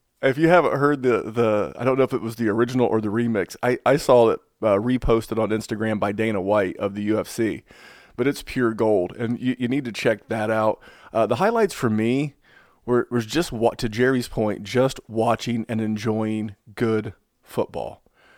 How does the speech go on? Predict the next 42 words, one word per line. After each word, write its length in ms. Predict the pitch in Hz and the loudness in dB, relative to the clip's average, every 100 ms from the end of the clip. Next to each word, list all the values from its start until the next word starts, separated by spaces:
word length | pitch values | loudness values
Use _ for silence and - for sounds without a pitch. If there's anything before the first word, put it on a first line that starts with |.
| _ _ _ _ _ _ | _ _ _ _ _ _
Uh, 200 | 113 95 - | -6 -6 -2
the 140 | 123 | 0
one 240 | 117 196 | 4 4
thing 180 | 247 254 | 4 2
that 100 | 170 | 2
I, 120 | 110 117 117 | 0 0 -2
I 80 | 120 | -4
did 320 | 113 110 139 | -2 2 4
notice 500 | 117 107 101 78 - - | 4 2 0 -4 -10 -8
is 180 | 110 110 | -6 -4
that 360 | 110 107 - _ _ _ _ _ - | -2 0 -2 _ _ _ _ _ -4
the 80 | 113 | -2
Cowboys, 600 | 151 165 151 92 57 - | 2 2 2 0 -2 -2
it 60 | |
looked 220 | 143 175 | 0 0
like 160 | 277 - | -2 -2
that 180 | 104 - | -6 -2
Cowboys 500 | 139 143 139 139 120 | 2 4 4 2 0
game 380 | 117 113 107 - | -2 0 -2 -4
when 240 | 113 110 | -2 -2
the 80 | 98 | -4
Saints 300 | - 139 156 | -2 -2 -2
played 240 | - 143 | -2 -2
the 60 | 120 | -2
Cowboys, 680 | - 110 110 110 104 101 - | -2 0 2 2 0 -2 -6
what 140 | 117 90 | -4 -4
was 120 | 107 | -4
it, 40 | |
a 40 | - | -4
couple 240 | 135 127 | 0 0
of, 100 | 120 | 0
th-, 140 | - | -4
you 80 | 123 | -6
know, 240 | 117 113 113 | -2 -2 -4
two 140 | - 196 | -4 0
months 240 | 156 - | 0 0
ago 180 | 135 139 | 0 2
or 80 | 131 | 2
so 240 | - 123 | 2 2
on 60 | 120 | 2
a 80 | 113 | 0
Thursday, 640 | 117 113 120 113 110 | 0 -2 0 0 0